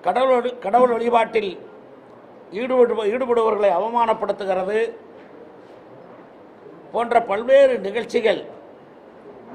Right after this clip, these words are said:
இது எங்களுடைய கொள்கை என்று சொல்லி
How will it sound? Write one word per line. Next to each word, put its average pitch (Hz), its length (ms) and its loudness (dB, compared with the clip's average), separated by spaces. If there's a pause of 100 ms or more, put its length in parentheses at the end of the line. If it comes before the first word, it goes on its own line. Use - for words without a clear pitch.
(760)
இது 220 180 0
எங்களுடைய 226 380 4
கொள்கை 226 320 2
என்று 214 260 -2
சொல்லி 196 400 -2